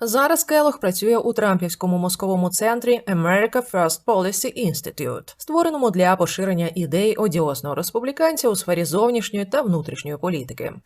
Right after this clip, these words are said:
Саме Келлог навесні цього року став одним із авторів плану врегулювання війни в Україні, опублікованого інститутом. Пропозиція мирного плану для України від Келлога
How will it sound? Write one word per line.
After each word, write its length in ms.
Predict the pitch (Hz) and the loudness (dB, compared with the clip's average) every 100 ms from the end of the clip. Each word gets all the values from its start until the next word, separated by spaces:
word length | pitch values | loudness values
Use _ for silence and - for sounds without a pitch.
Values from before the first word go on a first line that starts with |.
| - | -2
Саме 240 | 349 339 | 0 0
Келлог 460 | 330 220 196 185 240 | 0 4 6 6 2
навесні 420 | 240 214 170 165 160 | 2 2 2 0 -2
цього 240 | 180 214 | 0 4
року 280 | 285 320 277 | 4 4 0
став 280 | - 240 233 | 2 6 6
одним 300 | 180 196 190 | 4 2 2
із 120 | 165 | 0
авторів 560 | 165 190 185 247 285 | -2 0 0 0 -2
плану 400 | - 226 269 277 | 2 4 4 4
врегулювання 720 | 247 202 180 180 185 202 185 | 2 2 2 2 4 4 2
війни 400 | 165 170 156 175 | 2 0 2 0
в 40 | 160 | 0
Україні, 600 | 156 190 220 160 143 143 | 0 0 0 0 -2 -4
опублікованого 800 | 349 330 196 175 175 165 156 156 | -4 -2 0 -2 0 0 0 0
інститутом. 840 | - 170 - 165 226 170 131 127 - | 0 -2 -2 -4 -4 -4 -4 -10 -8
Пропозиція 640 | - 208 247 247 262 247 | -2 2 2 0 0 2
мирного 460 | 220 247 233 196 185 | 4 4 4 4 2
плану 420 | 185 202 185 160 | 4 4 4 2
для 200 | 147 151 | 0 0
України 540 | 147 196 202 262 262 196 | 0 2 2 2 2 2
від 140 | 160 | 2
Келлога 580 | - 262 294 277 254 | 4 4 6 4 4